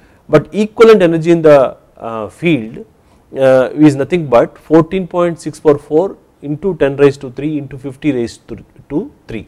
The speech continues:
that is that scale factor fifty cube, when you multiply, you will get one point eight three into ten to the power of nine joules, which is nothing but one point eight three gigajoules. So, uh, you know, this implies that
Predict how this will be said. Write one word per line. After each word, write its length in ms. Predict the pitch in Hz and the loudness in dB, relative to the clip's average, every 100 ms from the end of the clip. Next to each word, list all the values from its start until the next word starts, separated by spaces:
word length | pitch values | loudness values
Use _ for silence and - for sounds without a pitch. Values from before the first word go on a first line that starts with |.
| _ | _
that 120 | 123 | -8
is 120 | 160 | -6
that 200 | 139 147 | -4 -6
scale 280 | - - 165 | -6 -4 -4
factor 360 | 160 147 - 143 | -2 -6 -6 -12
fifty 340 | - 131 151 | -14 -14 -14
cube, 380 | - 147 156 - - | -4 2 2 0 -12
when 120 | 123 | -10
you 60 | 110 | -8
multiply, 520 | 110 110 101 101 160 - _ _ - _ | -8 -10 -12 -12 -12 -16 _ _ -20 _
you 120 | 139 | -4
will 100 | 143 | -2
get 300 | 123 151 143 | 2 2 2
one 260 | - 123 139 | -2 -8 -8
point 340 | 139 151 151 | -4 -2 -2
eight 240 | 143 131 - | -2 -4 -6
three 140 | 135 | -12
into 180 | 127 123 | -12 -12
ten 120 | 113 113 | -10 -6
to 80 | |
the 40 | 117 | -4
power 140 | 120 | -2
of 200 | 117 _ _ | -4 _ _
nine 480 | 101 113 127 120 104 | -16 -14 -14 -14 -10
joules, 460 | 104 92 165 185 _ _ - | -10 -8 -12 -16 _ _ -18
which 160 | 104 | -10
is 100 | 135 | -8
nothing 300 | 120 120 147 | -6 -4 -4
but 180 | 131 131 | 0 -2
one 240 | 110 117 117 | -2 -10 -10
point 300 | 127 127 107 | -10 -10 -12
eight 160 | 110 107 | -12 -14
three 180 | 131 240 110 | -14 -14 -14
gigajoules. 720 | 95 107 101 87 85 - - _ _ _ _ _ _ | -10 -6 -6 -8 -18 -20 -20 _ _ _ _ _ _
So, 440 | 190 185 170 196 _ _ _ | 4 6 6 2 _ _ _
uh, 640 | - 139 139 139 135 135 - | -2 2 2 4 2 0 -2
you 100 | 160 | 0
know, 120 | 185 | 0
this 180 | 170 160 | 0 -2
implies 420 | 170 196 190 151 | -2 2 2 2
that 200 | 147 196 | 0 0